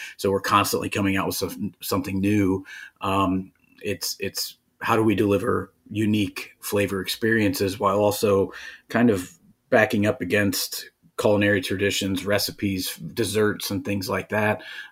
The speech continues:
Um, also, you know, interesting fruit, herb, spice combinations, in addition to this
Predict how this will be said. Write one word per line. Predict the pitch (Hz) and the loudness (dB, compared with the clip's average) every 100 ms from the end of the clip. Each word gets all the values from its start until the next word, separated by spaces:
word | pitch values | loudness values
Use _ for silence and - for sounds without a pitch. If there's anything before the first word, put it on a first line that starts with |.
| - | -4
Um, | 98 98 98 98 | 0 2 2 2
also, | 104 - 107 101 95 | 2 2 4 6 4
you | 98 | 0
know, | 90 | -4
interesting | 98 95 92 95 92 | -4 -4 -4 -2 -2
fruit, | - 101 92 - - | -2 -2 -2 -8 -6
herb, | 104 101 95 - _ - | -2 -2 -4 -12 _ -10
spice | - 101 98 - | -4 0 0 -2
combinations, | - 101 92 95 92 - 92 92 - - - - - | -2 0 0 0 0 0 -2 -2 -4 -10 -16 -18 -8
in | - 101 | -2 -2
addition | 85 101 92 98 | 0 0 0 0
to | - 101 95 | -2 0 0
this | 92 92 | -2 -4